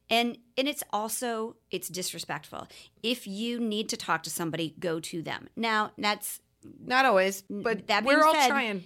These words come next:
Speaker 1: that being said, though, I will yell at my kids to come in to clean up their mess or something like that. But otherwise, like, if I need to talk to my husband, I, I do. I go into the room he's in rather than just yelling his name so it doesn't turn into a real stupid fight.
Speaker 2: Yeah.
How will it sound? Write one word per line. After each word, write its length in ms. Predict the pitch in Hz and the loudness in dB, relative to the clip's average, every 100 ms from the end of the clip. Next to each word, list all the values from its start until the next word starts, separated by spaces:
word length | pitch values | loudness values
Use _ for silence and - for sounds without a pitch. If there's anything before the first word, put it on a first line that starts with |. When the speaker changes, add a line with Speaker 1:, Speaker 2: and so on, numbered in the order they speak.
| _ | _
Speaker 1:
that 180 | 196 214 | -2 0
being 200 | 247 226 | 0 -2
said, 260 | - 240 180 | 0 -2 2
though, 300 | 165 165 165 _ _ _ _ _ _ - | 2 2 -2 _ _ _ _ _ _ -2
I 140 | 180 | 0
will 320 | 180 175 165 - | 2 0 -2 -4
yell 260 | 180 165 | -4 -4
at 60 | 156 | -4
my 120 | 156 | -6
kids 260 | 156 147 - | -6 -10 -10
to 80 | |
come 220 | - 160 143 | -10 -8 -6
in 180 | 147 | -8
to 100 | 147 | -10
clean 280 | - - 156 | -12 -12 -12
up 80 | - | -8
their 100 | - | 2
mess 320 | 320 381 370 | 4 4 2
or 60 | 226 | -2
something 320 | 208 165 190 | -4 -4 -2
like 180 | 165 165 | -2 -2
that. 220 | 147 185 | -4 -2
But 100 | 196 233 | -4 0
otherwise, 440 | 254 190 175 175 | 2 2 0 0
like, 140 | 180 | -6
if 60 | - | -4
I 100 | 202 | -2
need 100 | 202 | -2
to 80 | 208 | -4
talk 180 | 202 180 | -6 -6
to 40 | 190 | -4
my 80 | 170 | -6
husband, 380 | 170 151 160 - - _ - | -6 -10 -10 -12 -20 _ -6
I, 220 | 214 - | -6 -2
I 140 | 214 226 | 0 0
do. 260 | 277 226 - | 0 -2 0
I 100 | 185 | 0
go 260 | 185 180 | 2 2
into 200 | 196 196 | 2 -2
the 100 | 196 | -2
room 180 | 185 175 | 0 -2
he's 220 | 190 185 | -2 -4
in 180 | 180 170 | -2 -2
rather 300 | 160 147 160 | -2 -2 -4
than 140 | 156 160 | -6 -6
just 180 | 160 | -6
yelling 360 | 185 170 147 160 | -4 -4 -4 -6
his 200 | 165 156 | -8 -8
name 320 | 147 139 139 147 _ | -6 -6 -8 -12 _
so 160 | - | -8
it 80 | 175 | -4
doesn't 240 | 170 165 160 | -2 -2 -4
turn 180 | 180 | -4
into 220 | 156 151 147 | -6 -6 -8
a 80 | |
real 180 | 147 151 | -8 -8
stupid 600 | 151 - - 160 151 156 160 | -4 -4 -4 -6 -6 -10 -10
fight. 500 | - 220 165 117 - | -4 -2 -2 -4 -6
Speaker 2:
Yeah. 220 | 214 185 | -2 0